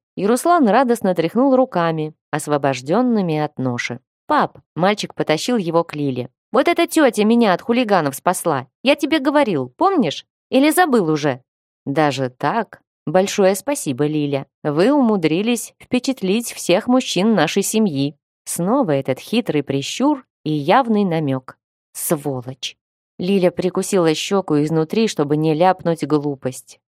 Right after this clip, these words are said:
"Ура! Получилось!" С губ сорвалось короткое "спасибо". Но тут из ступора вышла Маргарита Семеновна. "Ой, как у вас тут, оказывается, интересно!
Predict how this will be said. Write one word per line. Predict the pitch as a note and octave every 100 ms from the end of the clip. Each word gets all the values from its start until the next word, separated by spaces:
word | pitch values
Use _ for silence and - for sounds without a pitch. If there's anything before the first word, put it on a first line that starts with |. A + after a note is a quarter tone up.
| -
"Ура! | G3+ A3+ B3+ E3+ _ _
Получилось!" | C#3+ E3+ A#3+ - D#4+ A3+ C#3+ - - _ _ _
С | E3+ G3+
губ | E4 E4
сорвалось | - A3+ A3 A3 A3+
короткое | - C#3 B3+ - G#3+ G3+ F#3+ - _
"спасибо". | - - D4 - C3 A#2 A#2+ - _ _ _ -
Но | E3+ E3+
тут | - A#3 B3+ -
из | C#3+ -
ступора | - B3+ C#4+ F#3 D#3+ C3 B2+ _
вышла | D3 E3+ E3+ F3 G3
Маргарита | G3 D3+ C#3 C#3 E3
Семеновна. | - B3+ D#4 F#3 C#3 C3 - _ _ _
"Ой, | C#4 A#3 F3+ -
как | B3+ C4 A#3+
у | A#3
вас | A#3+ A#3+
тут, | - B3+
оказывается, | A#3+ A#3+ A3+ A#3 B3+ G#3 A3+
интересно! | A3 G#3 A3+ A3+ D#4+ E4+ - F#3+ D#3